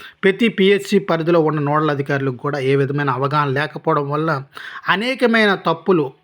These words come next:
వాళ్ళకి అవసరం వచ్చిన వాళ్ళని ఉంచారు, అవసరం లేని వాళ్ళని తీసేశారు. సరైన వెరిఫికేషన్ చేయకుండా నివేదికలను సమర్పించడం ద్వారా చాలా, చాలా వరకు అర్హులైన వారే అనర్హులుగా గుర్తించడం జరిగింది. అనర్హులు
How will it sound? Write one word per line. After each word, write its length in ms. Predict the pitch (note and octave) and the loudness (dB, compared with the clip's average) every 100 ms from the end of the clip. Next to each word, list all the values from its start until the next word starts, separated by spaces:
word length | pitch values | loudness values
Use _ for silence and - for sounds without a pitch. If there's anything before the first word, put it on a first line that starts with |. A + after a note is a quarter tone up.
| D#3+ | -2
వాళ్ళకి 280 | D#3+ D#3+ | -2 0
అవసరం 320 | D#3 F3 F#3 F3 | 0 0 2 0
వచ్చిన 300 | D#3+ E3+ E3+ | 0 0 0
వాళ్ళని 340 | D#3+ D#3+ D#3 | 0 -2 -4
ఉంచారు, 500 | D#3 E3 F#3+ G3 B3 - | -2 0 0 0 -2 -2
అవసరం 380 | D#3 D#3 D#3+ D#3 | -2 0 0 2
లేని 160 | D#3 D3+ | 2 0
వాళ్ళని 340 | D3+ D#3+ B3 - - - _ - | -2 -4 -6 -10 -20 -20 _ 0
తీసేశారు. 500 | F3+ F3+ E3+ C#3+ C#3 | 2 2 2 0 -2
సరైన 520 | D#3+ F3 G#3+ G3 D#3+ - - | -2 0 2 0 -2 -8 0
వెరిఫికేషన్ 480 | F3 F#3 G3+ F3+ E3 - | 0 2 0 -2 -2 0
చేయకుండా 560 | D#3+ D#3+ E3 D3+ C3 C3+ - - - | 0 0 -2 -2 -4 -8 -16 -18 -6
నివేదికలను 680 | C#3 D#3+ F#3+ F#3+ F#3 E3+ D#3 | 0 2 2 2 -2 -2 -4
సమర్పించడం 680 | C#3 D3+ E3 - D3+ D3+ C#3 | -4 -2 0 0 0 -2 0
ద్వారా 340 | C#3 D#3+ C#3 - _ D#3+ | 0 0 -2 -6 _ -4
చాలా, 300 | E3 G#3+ G#3 F3 - | 0 0 0 -4 -4
చాలా 160 | F3 G#3 | 0 0
వరకు 520 | F#3+ F3+ F3+ D3+ C#3 - - - - - | 0 -2 0 0 -2 -12 -18 -18 -6 0
అర్హులైన 440 | G3 A#3+ A#3+ A3+ | 2 2 0 -2
వారే 480 | G3+ F#3+ F#3 D#3 - _ _ _ - | -2 -2 -4 -6 -10 _ _ _ -2
అనర్హులుగా 760 | E3+ G3 G3 F#3 E3+ E3+ C#3+ - | 0 0 0 -2 0 0 0 -4
గుర్తించడం 600 | C#3 C#3+ D#3 E3 D3+ D3 | -2 -2 -2 -2 0 0
జరిగింది. 340 | C3+ C#3+ D#3 G3 | 0 0 0 0
అనర్హులు 540 | F3 G#3 A3 G#3+ E3+ | 0 2 2 2 -2